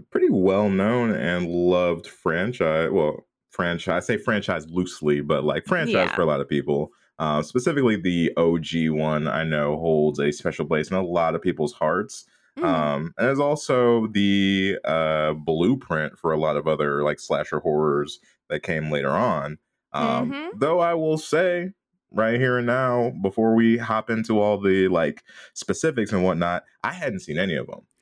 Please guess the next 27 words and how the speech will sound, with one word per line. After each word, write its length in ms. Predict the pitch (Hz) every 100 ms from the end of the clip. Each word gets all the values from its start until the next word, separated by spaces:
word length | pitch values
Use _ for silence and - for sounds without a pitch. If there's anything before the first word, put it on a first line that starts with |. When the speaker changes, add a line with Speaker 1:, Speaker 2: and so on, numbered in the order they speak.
| _ -
Speaker 1:
I 120 | 120
thought 300 | - 156 185
I, 180 | 240 202
Speaker 2:
Right. 240 | 185 190 -
Speaker 1:
I 120 | 104
thought 240 | 104 139 180
I'd 160 | 139
maybe 840 | 101 98 90 104 117 127 139 143 151
seen 640 | - 147 143 143 147 143
one 160 | 139 147
or 100 | 139
two 180 | - 147
of 100 | 143
'em, 100 | 139
like, 180 | 107 95
maybe 240 | 87 123
the 100 | 123
two 160 | 127 139
thousand 560 | 135 135 135 131 131 -
and 200 | 120 123
six, 540 | - 170 - - - _ _ _ _
but 180 | 92 92
watching 340 | 92 143 - 185
all 140 | 185
three, 320 | 190 214 233 - _ _ _ _
nah, 360 | 82 98 143 127 - _ _ _ -
completely 420 | - 82 - -